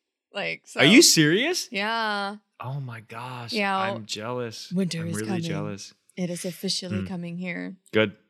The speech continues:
Speaker 2: Good.
Speaker 1: Yeah. My coworker in Colorado, she already has, like, seven inches of snow at her,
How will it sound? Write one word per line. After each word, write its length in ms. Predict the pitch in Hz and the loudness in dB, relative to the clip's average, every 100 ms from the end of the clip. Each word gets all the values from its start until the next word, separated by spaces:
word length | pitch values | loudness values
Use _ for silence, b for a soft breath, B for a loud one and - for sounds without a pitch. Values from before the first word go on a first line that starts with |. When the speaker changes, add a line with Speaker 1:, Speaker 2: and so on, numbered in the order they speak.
| _ _ - | _ _ 0
Speaker 2:
Good. 140 | 156 | 4
Speaker 1:
Yeah. 180 | 175 180 b b b - | 4 0 b b b -6
My 100 | 233 | -4
coworker 440 | 269 240 233 233 | 0 0 0 0
in 460 | 226 214 196 190 190 | 0 0 -2 -4 -10
Colorado, 520 | - 190 190 185 180 175 | -6 -4 -2 -2 -4 -6
she 140 | 208 | -6
already 160 | 185 185 | -8 -6
has, 160 | 175 170 | -6 -4
like, 160 | 170 | -4
seven 340 | - 190 170 160 | -6 -6 -4 -4
inches 300 | 160 165 165 | -6 -8 -10
of 100 | 160 | -10
snow 260 | 175 160 | -8 -6
at 80 | 151 | -6
her, 360 | 165 156 165 | -6 -6 -8